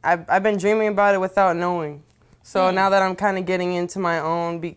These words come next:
Speaker 1: getting into the adult world, the industry and stuff, I'm just excited to collaborate and test myself, prove to myself that I can basically, like, keep my hands moving and,
Speaker 2: Mm-hmm.
Speaker 1: yeah.
Speaker 2: Let's start with music itself. Like, when did you realize that music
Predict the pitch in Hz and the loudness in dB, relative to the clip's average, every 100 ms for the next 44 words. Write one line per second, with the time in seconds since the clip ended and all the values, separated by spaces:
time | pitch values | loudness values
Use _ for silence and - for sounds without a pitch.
0 | - 185 180 175 - 175 160 165 160 151 | -8 -6 -4 -6 -8 -8 -2 0 2 0
1 | 160 160 165 170 _ _ _ _ 170 165 | -2 0 -2 -6 _ _ _ _ -2 0
2 | 175 175 - 175 170 165 160 - 170 165 | -2 -2 -6 -6 -6 -6 -8 -2 -2 0
3 | 170 175 - 170 - 156 156 - 160 - | -4 -4 -6 -8 -2 -2 -2 -6 -12 -4
4 | 151 151 156 151 156 156 156 151 151 - | 0 2 2 0 -4 -2 -4 -6 -10 -16
5 | - - _ _ _ _ - 165 190 180 | -20 -20 _ _ _ _ -10 -4 0 0
6 | 185 160 156 156 - 180 175 - 175 165 | 0 -2 0 -2 -2 -8 -8 -8 -4 -4
7 | - 170 160 156 156 170 160 151 156 156 | 0 0 2 0 -2 -4 -8 -8 -8 -8
8 | 160 165 165 156 147 143 - _ _ _ | -10 -8 -8 -6 -6 -8 -12 _ _ _
9 | _ _ _ - 185 170 156 165 160 156 | _ _ _ -12 -8 -4 -4 -4 -4 -8
10 | 143 _ _ - - 160 170 185 175 180 | -14 _ _ -20 -10 -4 -2 -4 -4 -6
11 | 180 175 165 156 151 156 - _ - 277 | -4 -4 -4 -4 -6 -10 -14 _ -20 -14
12 | 214 135 _ - 226 233 247 196 170 175 | -14 -14 _ -16 -12 -6 -6 -6 -12 -14
13 | 160 143 127 - 214 180 151 151 - 151 | -14 -16 -12 -6 -4 -4 -8 -14 -14 -12
14 | 180 208 196 185 175 170 160 160 160 147 | -10 -8 -12 -12 -8 -4 -2 -2 -4 -8
15 | 156 180 160 135 | -10 -14 -14 -14